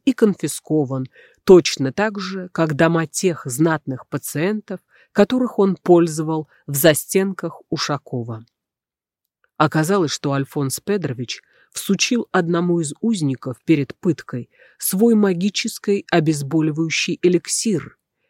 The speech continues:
имевший вкус малинового сиропа и такие же целебные свойства. Перед смертью на исповеди – Замученный узник признался в этом священнику,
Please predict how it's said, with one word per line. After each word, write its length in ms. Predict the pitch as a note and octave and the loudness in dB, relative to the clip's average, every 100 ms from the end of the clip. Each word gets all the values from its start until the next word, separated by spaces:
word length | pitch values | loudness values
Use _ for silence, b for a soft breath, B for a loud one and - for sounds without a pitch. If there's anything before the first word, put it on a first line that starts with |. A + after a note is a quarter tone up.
| _ - | _ 4
имевший 540 | G#3+ G3 D#3 - D#3+ | 8 8 6 0 -2
вкус 440 | - - E3 C#3+ - | -4 -6 -4 -4 -6
малинового 640 | F#3+ F3 E3 E3 C#3+ C#3+ C3+ | 2 4 6 4 4 -2 -6
сиропа 640 | - C#3+ F3+ G3+ - B2 - _ _ - | -4 -2 0 0 -2 -12 -12 _ _ 2
и 80 | C#4 | 6
такие 460 | A3 - F#3 F3+ | 6 4 2 2
же 240 | D3 D#3+ - | 2 -2 -4
целебные 640 | - G3+ D#3+ C#3+ C3+ C#3+ | 4 6 6 2 0 -2
свойства. 720 | C#3 - C#3 A2+ - - - - _ _ _ _ _ _ _ _ _ | -4 -6 -6 -4 -8 -14 -20 -20 _ _ _ _ _ _ _ _ _
Перед 280 | F#3 F3 D#3 | 8 8 6
смертью 600 | - G#3+ G#3+ D3+ - C#3 | 0 0 0 -2 -4 0
на 180 | D3 D#3+ | 0 2
исповеди – 680 | G#3+ - - C3 A#2+ B2 A2 _ _ _ - | 0 -2 -8 -6 -6 -8 -12 _ _ _ 0
Замученный 640 | F3 G#3+ A#3+ A#3 G#3+ A3 | 4 6 4 2 0 0
узник 500 | A#3 A#3+ G#3 G#3+ - | 2 0 0 -2 -2
признался 640 | - G3+ F#3 F#3+ E3+ - E3+ | 2 2 4 2 0 -2 -4
в 40 | |
этом 280 | E3 D#3+ D#3+ | -4 -2 -4
священнику, 1000 | - F3 - - G#3 D3 B2 - C#3+ | -4 -4 -2 0 0 0 -4 -10 -16